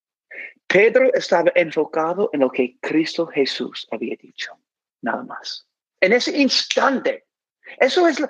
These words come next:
en, en figura, eso es la salvación. No cuando dijo, "Sálvame", eso es lo que ocupamos durante la vida. Jesús jamás le, le hubiera dejado para, para hundirse en las aguas, jamás.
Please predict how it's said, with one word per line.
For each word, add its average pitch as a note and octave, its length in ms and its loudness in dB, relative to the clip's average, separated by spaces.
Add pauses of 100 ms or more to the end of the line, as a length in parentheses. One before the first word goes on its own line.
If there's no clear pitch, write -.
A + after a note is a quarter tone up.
(140)
en, G#3 380 2
en A#3 140 0
figura, C4+ 520 0 (200)
eso C4 200 2
es B3 60 -2
la B3+ 100 2
salvación. A#3+ 640 0 (120)
No C#4 200 4
cuando D#4+ 240 4
dijo, B3+ 260 2
"Sálvame", A3 600 0 (240)
eso D4 240 0
es C4+ 60 -2
lo B3 100 2
que G#3+ 160 4
ocupamos G#3 480 0
durante F3+ 320 0
la C#3+ 80 2
vida. F3 240 2
Jesús C4 520 -10 (160)
jamás C#4+ 580 0
le, G#3 280 0
le F#3+ 200 4
hubiera G#3+ 300 2
dejado F#3+ 600 2 (160)
para, F#3 340 4 (120)
para E3+ 160 2
hundirse F#3+ 520 -2
en C#3+ 80 -4
las C#3+ 140 -4
aguas, C3+ 400 -4
jamás. A3 640 -6